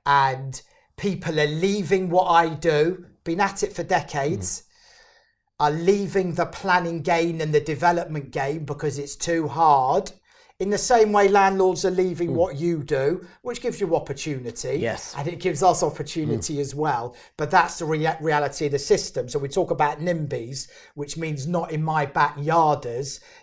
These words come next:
Speaker 1: They're the people that are undermining the entire system
Speaker 2: Mm.
Speaker 1: that you see on social media with a placard saying, "No more new homes. I'm worried about my grandchildren haven't been born yet." So I sat in a planning appeal on one of our sites and all the neighbours rocked up.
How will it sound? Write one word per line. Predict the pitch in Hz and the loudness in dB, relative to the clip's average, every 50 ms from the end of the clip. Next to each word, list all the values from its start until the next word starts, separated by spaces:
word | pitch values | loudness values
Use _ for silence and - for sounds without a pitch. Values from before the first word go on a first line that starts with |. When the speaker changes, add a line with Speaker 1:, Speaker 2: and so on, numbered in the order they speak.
| _ | _
Speaker 1:
They're | - 175 170 175 | 0 2 2 2
the | 170 175 | 2 0
people | 160 - 165 175 165 - - 156 | -4 -4 -4 -4 -4 -2 -4 -4
that | 143 151 151 143 | -4 -2 -4 -2
are | 151 156 | 0 0
undermining | 156 151 147 135 156 151 151 156 151 147 147 147 143 135 | 0 0 0 -4 -4 -4 -2 0 0 0 -2 -4 -6 -6
the | 143 143 | -6 -6
entire | 147 143 135 - - 156 139 139 135 | -6 -6 -6 -4 0 0 0 0 0
system | - - - 196 - - - - 156 139 - - - | 0 2 2 2 2 0 -2 0 0 0 0 -2 -8
Speaker 2:
Mm. | - - - - | -12 -16 -16 -8
Speaker 1:
that | - 175 | -6 -6
you | 165 156 | -4 -4
see | 151 - - 190 165 | -4 0 2 2 4
on | 156 151 | 4 2
social | 147 - - 160 151 147 - - 160 143 | 0 2 2 2 2 0 -2 -4 -4 -4
media | 147 156 156 151 147 135 147 147 147 | -2 -2 -2 -4 -4 -2 0 0 0
with | 143 147 147 | 0 0 -2
a | 143 | -2
placard | - - 170 151 143 143 - 147 143 139 135 135 | -2 0 0 0 0 0 2 2 2 2 0 -2
saying, | - - 156 147 143 139 135 135 - - - | -4 -2 0 0 0 -2 -4 -8 -14 -12 -8
"No | 156 160 160 156 151 | -4 0 2 2 2
more | 156 156 156 147 | 2 0 -2 -2
new | 143 147 143 143 143 135 | -2 -4 -4 -4 -2 -2
homes. | 143 147 135 131 131 127 131 123 - - - - - - | -2 -2 -2 -2 -4 -6 -8 -12 -14 -14 -16 -18 -6 -2
I'm | 156 156 147 147 | -2 0 2 2
worried | 151 147 143 143 147 | 2 2 2 2 0
about | 139 151 147 143 143 | 2 2 0 0 2
my | 143 139 139 | 0 -2 -2
grandchildren | 139 160 156 147 147 135 123 - 147 131 127 123 - 143 | 0 2 2 2 2 0 -4 -6 -6 -6 -6 -6 -8 -6
haven't | 139 131 127 127 131 123 | -6 -6 -6 -6 -8 -8
been | 135 131 127 123 | -8 -10 -10 -6
born | 120 147 156 147 131 123 113 | -4 -2 -2 -2 -2 -6 -10
yet." | 107 101 95 - - - - - - - _ | -12 -14 -14 -16 -20 -20 -20 -20 -20 -20 _
So | - - 170 151 147 147 160 | -8 -2 0 0 2 2 2
I | 160 175 190 | 2 2 0
sat | - - - 185 160 156 | 0 0 -2 -4 -4 -4
in | 156 | -6
a | 147 143 | -8 -8
planning | - - 175 160 156 143 139 | -2 -2 0 0 0 -2 -6
appeal | 135 - - 151 143 135 135 | -8 -2 0 0 0 0 0
on | 139 151 | -2 -2
one | 156 151 151 147 | -2 -2 -2 -2
of | 139 127 | -4 -4
our | 143 135 135 | -4 -4 -4
sites | - - - 151 131 120 110 117 135 - - - - - - - | -6 -6 -4 -4 -4 -4 -6 -10 -12 -12 -14 -16 -16 -20 -16 -10
and | 135 139 156 | -8 -4 -2
all | 156 156 | -2 -2
the | 156 151 151 | -2 -2 -2
neighbours | 156 156 151 143 135 131 127 113 - | 0 0 -2 -2 -4 -6 -10 -8 -6
rocked | 139 135 - - _ - | -6 -6 -6 -8 _ -6
up. | - 127 104 95 - _ | -6 -6 -6 -6 -12 _